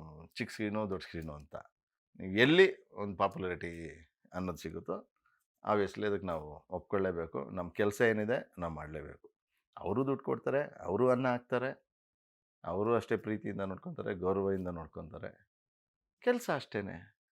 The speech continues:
ಕೆಲ್ಸ ಈಗ ಯಾರೋ ಒಬ್ಬ ಕೂಲಿ ಮಾಡೋನು, ಅವ್ನ್ದು ಅದು ಕೆಲ್ಸ,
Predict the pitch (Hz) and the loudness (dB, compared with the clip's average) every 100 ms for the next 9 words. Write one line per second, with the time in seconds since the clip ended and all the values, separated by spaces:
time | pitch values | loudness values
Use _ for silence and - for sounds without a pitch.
0 | _ _ _ _ - 151 151 151 151 - | _ _ _ _ -2 -2 0 0 0 -6
1 | _ _ _ 131 120 117 110 117 139 131 | _ _ _ 4 10 10 12 12 12 8
2 | 117 113 107 - 139 139 131 127 147 165 | 10 8 8 6 4 4 6 6 6 2
3 | 165 - - 113 165 202 185 120 101 98 | 0 -4 -4 2 2 4 2 0 0 0
4 | 90 | 0